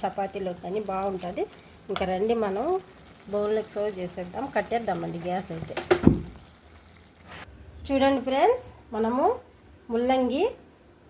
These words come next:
శనగపప్పు కర్రీ అయితే రెడీ చేసేసాం కదండి, ఎంత కలర్ఫుల్గా వచ్చేసిందో. దీనిపైన మనము కొంచెము గార్లిక్ చేసుకుందాము కొత్తిమీరతో. చూసారు కదండి, ఎంత సూపర్ and టేస్టీ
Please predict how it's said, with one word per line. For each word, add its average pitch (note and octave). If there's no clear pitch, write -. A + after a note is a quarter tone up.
శనగపప్పు A#3+
కర్రీ A#3+
అయితే A#3
రెడీ A3+
చేసేసాం A#3
కదండి, G#3+
ఎంత A#3
కలర్ఫుల్గా A3+
వచ్చేసిందో. A3
దీనిపైన A3+
మనము A#3+
కొంచెము G#3+
గార్లిక్ G3
చేసుకుందాము G3
కొత్తిమీరతో. G#3+
చూసారు C#4
కదండి, C4
ఎంత A#3+
సూపర్ C4
and A#3+
టేస్టీ B3